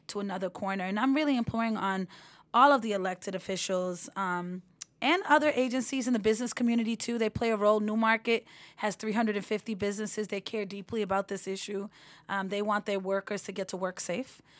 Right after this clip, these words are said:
Uh, they want to be able to do business there, and people don't want to come there. Um, people are not using modes of public transportation because they feel unsafe. And so it, when you wrote the article, and other people wrote the article, people felt, "Well, doesn't my life matter too?"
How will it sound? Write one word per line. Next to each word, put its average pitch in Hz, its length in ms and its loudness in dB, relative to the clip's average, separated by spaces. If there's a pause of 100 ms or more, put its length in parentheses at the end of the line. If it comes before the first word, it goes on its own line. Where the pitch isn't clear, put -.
(180)
Uh, 185 60 -4
they 202 140 -2
want 202 160 -2
to 196 40 -6
be 196 100 -4
able 190 140 -6
to 185 80 -6
do 190 140 -12
business 185 400 -10
there, 202 260 -4
and 202 100 -8
people 226 280 -12
don't 190 200 -10
want 202 180 -8
to 202 60 -10
come 285 220 -4
there. - 280 -10 (440)
Um, 208 280 -2
people 240 320 -2
are 214 240 4
not 214 260 0
using 214 400 -2
modes 208 260 0
of 196 80 -6
public 208 260 -2
transportation 202 760 -4
because 185 220 -8
they 190 100 -4
feel 190 240 -6
unsafe. 185 580 -8 (380)
And 220 160 -2
so 233 320 4 (280)
it, 262 140 0
when 247 140 2
you 285 80 2
wrote 285 180 2
the 254 100 -2
article, 240 360 2
and 208 100 0
other 208 140 -2
people 208 280 -8
wrote 196 180 -4
the 196 80 -4
article, 208 360 0
people 202 300 -8
felt, 190 260 -2
"Well, 190 160 -4
doesn't 208 320 -6
my 196 220 -2
life 196 280 -4
matter 180 300 -6
too?" 185 440 -12